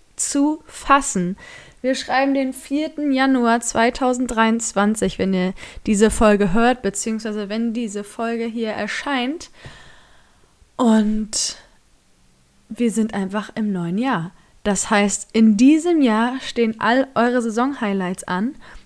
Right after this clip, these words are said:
Ihr seid vielleicht gerade mitten im Feiertags-Special, habt vielleicht schon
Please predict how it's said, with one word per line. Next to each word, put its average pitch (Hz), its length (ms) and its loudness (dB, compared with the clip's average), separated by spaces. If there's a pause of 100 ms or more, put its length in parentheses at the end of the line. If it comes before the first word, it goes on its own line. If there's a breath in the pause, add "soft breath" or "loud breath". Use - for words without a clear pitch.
(160 loud breath)
Ihr 240 180 2
seid 240 240 2
vielleicht 233 460 -4
gerade 220 400 -4
mitten 254 560 0
im 262 160 -2
Feiertags-Special, 208 1500 -4 (800 loud breath)
habt 269 240 -4
vielleicht 240 800 -2 (160)
schon 233 400 -4